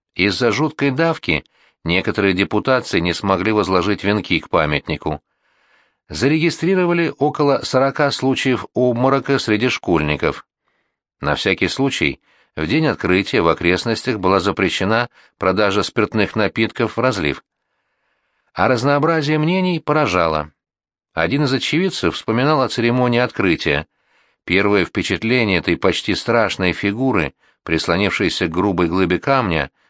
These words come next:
точно ударило. Большинство ждало образа, к которому привыкло, и вместо этого явно трагическая, мрачная фигура, голова, втянутая в плечи, огромный, почти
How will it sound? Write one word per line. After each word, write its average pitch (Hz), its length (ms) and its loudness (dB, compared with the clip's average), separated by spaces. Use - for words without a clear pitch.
точно 123 460 0
ударило. 78 640 0
Большинство 123 720 0
ждало 147 300 2
образа, 113 580 0
к - 40 -20
которому 156 460 0
привыкло, 82 680 0
и - 100 -4
вместо 85 360 0
этого 98 260 2
явно 82 340 2
трагическая, 92 840 0
мрачная 90 560 0
фигура, 107 640 0
голова, 101 460 2
втянутая 95 500 0
в - 80 -6
плечи, 90 540 0
огромный, 95 800 0
почти 123 480 -2